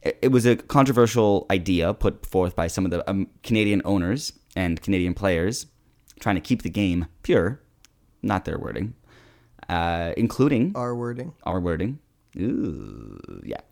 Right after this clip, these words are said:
Speaker 1: that's fine. Including some ideas they had to keep, uh, American audiences confused and disliking the game was having a,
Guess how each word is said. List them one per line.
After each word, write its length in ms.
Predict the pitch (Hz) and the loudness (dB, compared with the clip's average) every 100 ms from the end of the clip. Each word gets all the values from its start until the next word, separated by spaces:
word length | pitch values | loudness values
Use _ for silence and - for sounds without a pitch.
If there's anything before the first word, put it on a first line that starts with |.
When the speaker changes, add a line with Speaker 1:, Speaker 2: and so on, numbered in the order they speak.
| _ | _
Speaker 1:
that's 160 | - 107 | -4 -4
fine. 180 | - - - - - - _ _ _ _ _ _ _ _ _ _ _ | -6 -12 -16 -20 -20 -20 _ _ _ _ _ _ _ _ _ _ _
Including 760 | 139 147 196 220 220 208 208 202 | 0 4 4 4 4 2 0 0
some 200 | - 135 | 2 4
ideas 380 | 123 123 123 120 | 4 4 4 4
they 100 | 117 | 4
had 220 | 113 110 | 4 2
to 80 | 110 | 0
keep, 260 | 120 104 | -2 0
uh, 140 | 104 92 | 0 2
American 580 | 104 104 101 101 92 92 | 2 0 0 0 0 0
audiences 560 | 98 101 101 92 95 - | 0 0 0 0 -4 0
confused 580 | 95 92 101 98 110 90 | -2 0 0 0 -2 -4
and 320 | 76 78 - | -4 -6 -4
disliking 480 | 104 - 95 98 98 | -4 0 -2 0 -2
the 60 | |
game 280 | 92 107 196 | 0 0 0
was 220 | 92 80 | 0 -2
having 260 | 92 85 78 | -2 -2 -2
a, 160 | 78 | -4